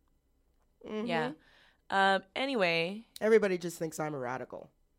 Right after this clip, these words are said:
Speaker 2: Well, it's 'cause you have too many opinions.
Speaker 1: I know. For a woman.
Speaker 2: Too many opinions. Just sit down, Erica.
Speaker 1: And, and shh, and I'll just not worry my pretty little head about things. How about that?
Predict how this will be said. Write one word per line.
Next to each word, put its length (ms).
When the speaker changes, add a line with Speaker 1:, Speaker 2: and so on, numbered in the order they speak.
Speaker 2:
Well, 220
it's 100
'cause 200
you 60
have 100
too 140
many 200
opinions. 460
Speaker 1:
I 160
know. 380
For 180
a 60
woman. 440
Speaker 2:
Too 500
many 340
opinions. 800
Just 200
sit 200
down, 540
Erica. 480
Speaker 1:
And, 300
and 320
shh, 1000
and 400
I'll 160
just 340
not 220
worry 160
my 160
pretty 240
little 180
head 180
about 240
things. 380
How 60
about 160
that? 260